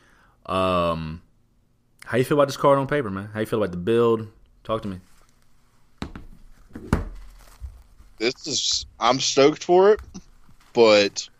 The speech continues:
Speaker 2: this is, I'm probably the least stoked for this A E W pay-per-view out of all the others.
Speaker 1: Least stoked? Yeah. Why
Speaker 2: I
Speaker 1: is
Speaker 2: don't know why.
Speaker 1: Yeah.
Speaker 2: It's, it's, there's a lot going on right now.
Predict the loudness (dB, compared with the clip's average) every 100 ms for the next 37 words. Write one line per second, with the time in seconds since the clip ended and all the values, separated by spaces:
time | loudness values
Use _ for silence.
0 | _ _ _ _ _ _ _ _ _ -8
1 | -6 -6 -6 -2 -2 -2 0 2 2 0
2 | -2 -4 -4 0 0 -2 -8 -2 0 0
3 | -2 -4 -2 -2 -2 -2 -2 -2 -2 -4
4 | -6 -6 -6 -2 0 0 2 4 4 4
5 | 4 4 2 2 0 -2 -4 _ _ _
6 | _ -8 -4 -2 -2 -2 -2 -6 _ _
7 | _ -20 _ _ _ _ _ _ _ _
8 | _ _ _ _ -6 -6 -10 _ _ _
9 | _ _ _ 2 6 6 2 _ 2 4
10 | 2 -2 -10 _ -8 -6 -6 -12 _ _
11 | -8 -8 -6 -10 -6 -6 -6 -12 -6 0
12 | 2 4 4 4 4 4 4 4 2 2
13 | -2 0 0 2 2 0